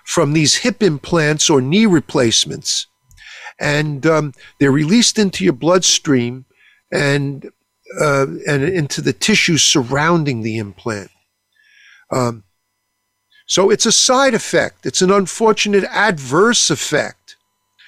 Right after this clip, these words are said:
uh, to replacing, uh, wha-, you know, your joints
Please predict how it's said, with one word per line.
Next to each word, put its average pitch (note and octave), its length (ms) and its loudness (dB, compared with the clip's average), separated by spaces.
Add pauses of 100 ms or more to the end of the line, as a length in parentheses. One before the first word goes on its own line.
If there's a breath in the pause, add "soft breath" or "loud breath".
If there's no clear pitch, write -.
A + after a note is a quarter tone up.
(300 loud breath)
uh, C#3 320 2
to E3 120 0
replacing, D3 920 0 (340 soft breath)
uh, C3 340 2
wha-, C3+ 440 0
you D3+ 160 -4
know, A#2+ 280 0 (760)
your C3+ 260 2
joints E3+ 720 0